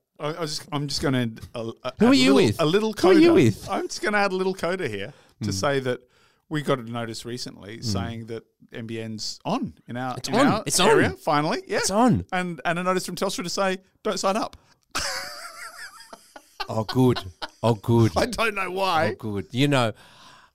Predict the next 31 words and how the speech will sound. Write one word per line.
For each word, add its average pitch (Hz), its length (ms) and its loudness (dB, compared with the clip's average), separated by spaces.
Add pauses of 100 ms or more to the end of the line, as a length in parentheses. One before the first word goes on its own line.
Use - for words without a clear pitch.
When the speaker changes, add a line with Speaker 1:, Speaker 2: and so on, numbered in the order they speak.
Speaker 2:
um, 101 380 -8 (760)
it 139 160 -2
is 127 160 0
one 117 220 0
of 104 100 -4
my 95 160 -6
favourite 90 440 -14
books, - 580 -10 (1120)
The 101 80 -14
Trial. 98 520 -6
Speaker 1:
<laughs> - 20 -14
The 180 100 -6
Trial. - 300 -10 (280)
Speaker 2:
It 110 80 -10
is 120 160 -8
one 117 120 -6
of 117 60 -4
my 104 100 -4
favourite 95 380 -10
books, 104 260 -12
The - 100 -20
Speaker 1:
But - 80 -
Speaker 2:
Trial. 104 80 -2
Speaker 1:
you 185 80 -6
never 185 320 -4 (580)
anticipated 143 640 -4
living 139 440 -6
in 90 120 -14
it, 87 100 -20 (120)
Speaker 2:
I 147 220 -4
Speaker 1:
did - 40 -14